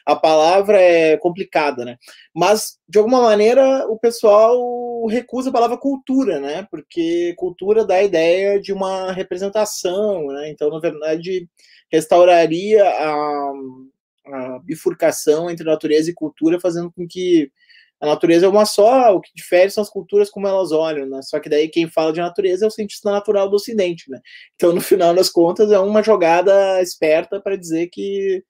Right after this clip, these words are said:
no final das contas, a gente continua controlando, né, a ciência do Ocidente,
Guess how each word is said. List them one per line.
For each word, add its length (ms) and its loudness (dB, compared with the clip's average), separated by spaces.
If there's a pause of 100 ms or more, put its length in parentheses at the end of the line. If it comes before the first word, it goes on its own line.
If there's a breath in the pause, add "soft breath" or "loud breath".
(380)
no 80 -12
final 240 0
das 80 -10
contas, 180 -6
a 60 2
gente 100 -4
continua 640 2
controlando, 640 2
né, 240 -10
a 80 -18
ciência 600 -6
do 120 -4
Ocidente, 560 -2